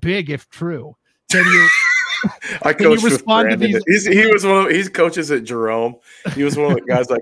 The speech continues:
Speaker 2: coached with at Lakeland back in the day. That's awesome, Coach Rob's checking in. <laughs>
Speaker 1: Can, can, can you respond to the allegations that you choose the
Speaker 2: Oh,
Speaker 1: vegetarian
Speaker 2: that's
Speaker 1: option?
Speaker 2: one hundred percent false. I'm, I'm, I'm not, not a vegetarian that in the slightest. So,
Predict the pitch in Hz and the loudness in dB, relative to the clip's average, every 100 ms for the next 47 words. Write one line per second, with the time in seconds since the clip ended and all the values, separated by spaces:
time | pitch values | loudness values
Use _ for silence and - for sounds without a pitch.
0 | - 113 - - 113 123 107 110 107 107 | -4 -6 -8 -12 -12 -8 -8 -8 -12 -8
1 | 117 104 107 107 107 110 101 107 101 104 | -8 -6 -8 -8 -10 -16 -12 -14 -12 -16
2 | 101 92 95 - 95 95 98 95 - - | -16 -16 -16 -18 -20 -16 -16 -14 -16 -10
3 | 98 98 95 - - 98 - 98 98 _ | -8 -8 -12 -16 -12 -14 -12 -12 -12 _
4 | - - - - - - 254 254 277 277 | -20 -20 -18 -16 -16 -2 -2 0 -2 2
5 | 277 226 196 - - 196 190 - - - | 0 2 0 -2 0 -2 -2 -8 -20 -16
6 | - _ - 180 175 165 160 - 175 180 | -16 _ -4 -2 -2 -2 -6 -4 -4 -2
7 | 160 160 160 156 151 170 - 220 214 156 | -4 -4 -4 -6 -8 -10 -12 -16 -16 -18
8 | 147 139 - 160 135 147 151 139 156 139 | -18 -18 -12 -12 -12 -12 -12 -2 0 2
9 | 147 147 151 156 143 170 131 151 123 - | 2 0 0 0 0 -4 -8 -10 -10 -6
10 | 135 110 - 135 135 120 110 131 123 113 | -6 -6 -8 -8 -8 -10 -12 -12 -14 -18
11 | _ _ 120 123 117 117 117 _ 117 113 | _ _ -16 -12 -10 -10 -10 _ -12 -10
12 | 120 113 104 110 104 104 101 101 _ _ | -10 -10 -16 -14 -14 -14 -16 -20 _ _
13 | - 113 - - 117 107 - 107 104 107 | -8 -8 -10 -16 -14 -14 -12 -10 -10 -10
14 | - - 107 | -14 -10 -10